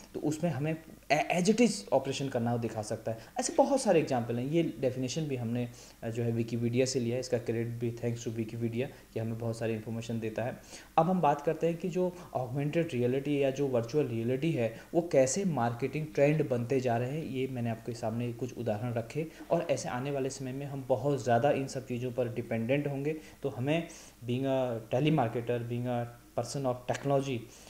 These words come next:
या future technologist, इन सब चीज़ों को अपने जहन में रखना होगा, स्ट्रेटजी में रखना होगा। जब हम किसकी बात कर रहे हैं? हम बात कर रहे हैं digital marketing की। Interactive content, ये बहुत ज़रूरी है। हम चौथे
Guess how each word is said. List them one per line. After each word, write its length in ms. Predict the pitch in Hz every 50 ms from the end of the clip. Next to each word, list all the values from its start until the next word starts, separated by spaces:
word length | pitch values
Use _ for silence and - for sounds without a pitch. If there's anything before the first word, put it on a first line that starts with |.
| - - -
या 140 | 123 123 120
future 320 | 120 - 139 131 - 147
technologist, 680 | 143 - 117 120 135 131 135 131 156 180 180 - - 123 - - - - -
इन 100 | 147 147
सब 200 | - 165 160 -
चीज़ों 260 | 135 123 120 131 127
को 140 | - 135 127
अपने 300 | - 117 - 131 131 120
जहन 240 | 117 120 127 151 165
में 140 | 165 156
रखना 240 | 131 117 - 143 131
होगा, 240 | 123 123 123 131 127
स्ट्रेटजी 400 | 127 - - 135 143 160 160 185
में 120 | 180 175
रखना 240 | 147 139 139 156 147
होगा। 200 | 143 139 147 156
जब 200 | 147 139 127 123
हम 80 | 139 143
किसकी 280 | - 139 127 - -
बात 240 | 156 151 151 147 147
कर 120 | - 151 147
रहे 80 | 175
हैं? 100 | 208 202 - - - - - - - - -
हम 140 | - 135
बात 260 | 120 113 110 110 - -
कर 100 | 117 117
रहे 180 | 123 123 123 123
हैं 440 | 113 156 196 208 - - - - - - - - - 123
digital 360 | 120 113 107 - 110 104 101
marketing 460 | 95 95 95 - - - - - 98
की। 200 | - - - - - - - - - - - - - - - - - - - - - - - 139
Interactive 560 | 131 120 - 147 139 139 - - 151 156 - - - - - -
content, 380 | - 117 113 110 - 101 95 95 - - - 127
ये 60 | 127
बहुत 280 | 123 131 135 131 117
ज़रूरी 240 | 123 117 107 107 104
है। 180 | 104 107 101 - - - - - - - - - - -
हम 240 | 117 - 123 131 120
चौथे 400 | - 131 131 127 165 160 147